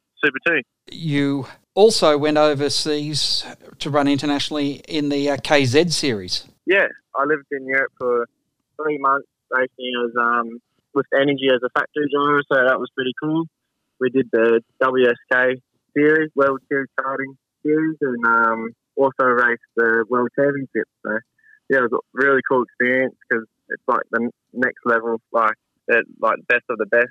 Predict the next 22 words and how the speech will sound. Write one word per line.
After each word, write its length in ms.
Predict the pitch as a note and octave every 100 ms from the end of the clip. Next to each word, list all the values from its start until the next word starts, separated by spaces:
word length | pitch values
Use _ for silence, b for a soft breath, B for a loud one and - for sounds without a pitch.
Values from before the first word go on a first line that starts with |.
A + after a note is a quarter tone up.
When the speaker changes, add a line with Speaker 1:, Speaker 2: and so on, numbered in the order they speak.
| _
Speaker 1:
So 80 | A2
it 300 | G#2+ G#2 A#2
was 100 | A2+
a 40 | C3
really 160 | B2
cool 200 | - A#2+
experience 440 | G2 - A#2 A2+ -
just 180 | A#2 -
to 200 | A2 G#2+ _ -
witness 260 | C3+ C3 B2+
it 140 | C#3 -
and 380 | A#2 A2+ A2 A2 _ _ -
experience 540 | A2 - - A#2+ A2+ - _ _ _
all 200 | A#2+ B2
of 80 | B2
it. 120 | B2 -
Speaker 2:
One 340 | - C#3+ F#3+ A3+
honour 220 | F#3 C#3
that 140 | C3
you 140 | C#3 C3+
did 180 | C#3 C3
have, 580 | C#3+ D#3+ A#3 G#3 -